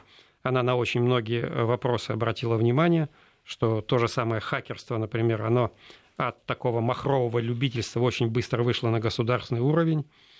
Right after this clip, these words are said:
И, э, вот Евгений Янович, э, на предыдущем часе говорил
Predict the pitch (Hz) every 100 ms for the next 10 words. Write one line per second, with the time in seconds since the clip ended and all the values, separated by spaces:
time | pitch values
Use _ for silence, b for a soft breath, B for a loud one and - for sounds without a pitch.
0 | b b b - 135 135 - - 135 127
1 | 127 123 127 139 156 _ - 135 135 -
2 | 127 117 131 127 131 143 123 143 135 120
3 | - - b b b b - 120 117 117
4 | 113 123 123 - 120 - 127 123 104 135
5 | 120 127 135